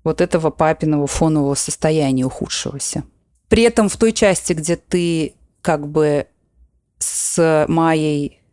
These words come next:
set the stage, или вот как бы, да, вот та, тот этап, э, который все, конечно, заметили, когда ты спросил ее, «Как вы понимаете?», и сказал то, что уже было сказано, но повторил, что это очень опасное состояние, которое может привести к смерти. То есть ты как бы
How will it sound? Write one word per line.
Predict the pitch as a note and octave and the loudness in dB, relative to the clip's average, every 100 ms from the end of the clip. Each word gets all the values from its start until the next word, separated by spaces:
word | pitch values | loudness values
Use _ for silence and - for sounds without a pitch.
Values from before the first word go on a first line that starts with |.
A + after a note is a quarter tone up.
| _ | _
set | - F#3 - | 0 0 0
the | D3+ | -2
stage, | - A3 A#3 G3+ E3 | 0 2 2 2 0
или | C#3+ C#3 - | 0 -2 -4
вот | D#3 - | -4 -2
как | - C#3 C3 | -2 -2 0
бы, | C3+ | 0
да, | E3+ | 2
вот | F3+ - | 2 -2
та, | - D#3+ D3 | -2 0 2
тот | - E3 | 0 0
этап, | D#3 G3+ A#3+ - - | 0 0 0 -2 -6
э, | E3 C#3 | -2 -2
который | - D3 C3+ | -2 -2 -2
все, | - | -2
конечно, | D3 C#3+ B2+ C#3+ | 0 0 0 -2
заметили, | D3+ D#3+ C3+ - C3+ | 0 0 0 -2 -8
когда | C#3 C#3 B2+ | -6 -4 -4
ты | - C3 | -4 -8
спросил | - D#3 - D3 | -4 -2 0 0
ее, | C#3 C3 | 0 -2
«Как | B2+ D3+ - | -2 -4 -2
вы | C#3+ | -4
понимаете?», | C#3+ D3 G3 A#3+ G3 - E3+ D3+ - - - - - _ | -2 0 0 0 0 -2 0 -2 -4 -14 -20 -20 -20 _
и | - E3+ D#3 - _ _ _ | -2 2 2 -2 _ _ _
сказал | - - D#3+ D#3+ | -6 0 2 2
то, | E3 | 0
что | E3 E3+ | -2 -2
уже | E3 | 0
было | D#3+ G3+ F3+ | 2 2 2
сказано, | - D3+ D3 C#3+ | 2 0 0 0
но | D3 | -2
повторил, | - - E3+ E3+ D3 C3 | -4 -2 0 0 0 -2
что | - D3 | -2 -4
это | D3 | -2
очень | F3 - | -2 -2
опасное | D3 D3+ C#3+ - C#3+ | -2 -2 -2 -4 -6
состояние, | - - - C#3+ C#3+ C3 C3+ | -6 -8 -6 -4 -2 -2 -2
которое | C#3+ C#3 | -4 -4
может | C3+ - | -4 -4
привести | C#3 - - | -6 -6 -8
к | |
смерти. | - G#3 C4 E3+ | -2 0 0 -2
То | D#3+ | -2
есть | D3+ | -2
ты | D#3+ | 0
как | E3 D3 | 0 0
бы | D3 | 0